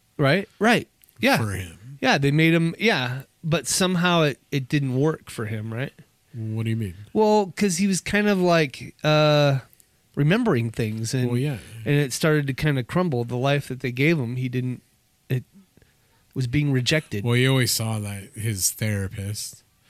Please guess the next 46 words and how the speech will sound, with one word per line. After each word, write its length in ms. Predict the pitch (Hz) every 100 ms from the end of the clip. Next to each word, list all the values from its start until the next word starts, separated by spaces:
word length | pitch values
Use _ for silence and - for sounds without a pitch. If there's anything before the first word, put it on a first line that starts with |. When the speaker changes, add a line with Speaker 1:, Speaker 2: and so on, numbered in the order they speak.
| _
Speaker 1:
Right. 220 | 139 143
Speaker 2:
always 260 | 110 101 -
prescribed 540 | 107 - - 95 92
him 160 | 95 92
the 140 | 92
blue 300 | 92 104 104
pill. 140 | - 143
Speaker 1:
The 60 | 131
blue 240 | 135 135
pill, 340 | 135 127 123 127
right? 320 | 117 120 -
Yeah, 240 | 120 120 117
I 60 |
saw 180 | 117 127
Speaker 2:
Right. 100 | 117
Speaker 1:
that. 220 | 113 113
Yeah. 200 | 117 113 107 - _ _ _ _ _ _ - _
And 160 | 180
you 60 | 208
know 100 | 269
what? 340 | 277 226 240 -
I 100 | 165
was, 300 | 208 208 175 -
I 80 | 160
was 140 | 175 151
proud 260 | - 170
of 100 | 165
myself. 600 | 147 127 123 131 127 - _ _ _ _
I 120 | 143 147
went 260 | 165 185 - - -
back 520 | 131 139 151 147 -
after 320 | 135 135 - 131
watching 400 | 135 139 147 127
the 60 |
movie 480 | 127 147 143 127 117 -
and 200 | 135 131
looked 300 | 135 135 -
for 320 | - 131 120
Easter 300 | 139 143 -
eggs 300 | 147 160 160
online. 420 | 123 127 135 160 165 _
Speaker 2:
Yeah. 300 | 110 104 113 - _
Speaker 1:
And 100 | 147
I 140 | 147 131
saw 360 | - - 240
one 420 | 196 139 135 139